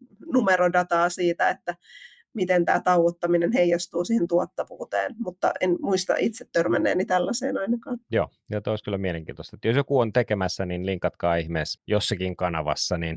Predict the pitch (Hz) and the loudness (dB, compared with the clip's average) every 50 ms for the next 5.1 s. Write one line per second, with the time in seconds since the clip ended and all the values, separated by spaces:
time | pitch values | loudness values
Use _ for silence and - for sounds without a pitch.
0 | - 143 131 107 107 90 _ - - 73 _ _ 92 87 87 78 80 78 82 - | 2 2 2 2 0 -2 _ -6 -6 -6 _ _ -2 -2 -2 -2 -4 -8 -4 -2
1 | 101 95 90 90 76 78 85 - - 92 - 95 - - - 85 82 80 - - | -2 0 0 -2 -4 -4 -8 -4 -4 -4 -4 -4 -6 -4 -4 -2 -2 -2 -2 -2
2 | 82 80 - _ _ 82 80 - _ _ _ _ _ - 82 80 _ _ - - | -2 -2 -2 _ _ -4 -4 -4 _ _ _ _ _ -12 -12 -12 _ _ -16 -16
3 | - _ 98 95 _ _ 98 95 90 - 80 - 87 85 85 85 82 82 80 - | -12 _ -12 -12 _ _ -4 -2 -2 -2 0 0 0 2 2 2 0 0 -4 -8
4 | _ _ _ _ 87 80 - - 82 78 90 - - - 71 69 - _ - 95 | _ _ _ _ -2 -2 -2 -2 -2 -2 -2 -2 -2 -2 -4 -4 -2 _ -2 -4
5 | 101 | -4